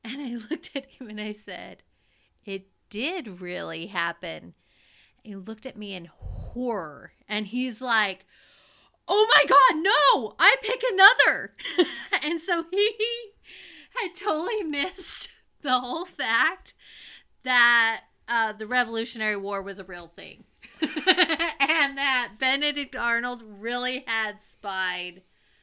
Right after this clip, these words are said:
on America. <laughs> I love it. Oh,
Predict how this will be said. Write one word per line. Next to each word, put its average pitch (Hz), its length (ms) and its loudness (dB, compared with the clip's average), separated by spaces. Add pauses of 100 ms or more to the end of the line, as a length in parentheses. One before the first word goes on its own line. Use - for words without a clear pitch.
(500)
on 170 160 -12
America. 156 520 -14 (680)
<laughs> - 640 -18
I - 260 -18
love - 240 -18
it. 269 1120 -20 (360)
Oh, 196 300 -10